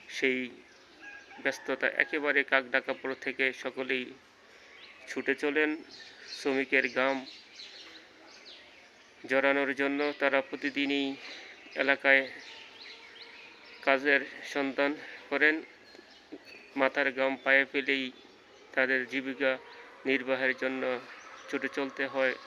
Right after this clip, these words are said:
কর্মের সন্ধানে। প্রতিটি শ্রমিক, প্রতিটি মানুষ, যারা যারা একেবারে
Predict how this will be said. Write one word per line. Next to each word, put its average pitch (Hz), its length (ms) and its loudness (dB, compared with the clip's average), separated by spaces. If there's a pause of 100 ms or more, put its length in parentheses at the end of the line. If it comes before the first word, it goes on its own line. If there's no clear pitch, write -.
(520)
কর্মের 135 340 2
সন্ধানে। 147 600 0 (2750)
প্রতিটি 139 460 -2 (500)
শ্রমিক, 139 480 0 (1900)
প্রতিটি 135 480 -2 (1040)
মানুষ, 139 400 2 (500)
যারা 131 260 6
যারা 131 360 6 (360)
একেবারে 135 540 2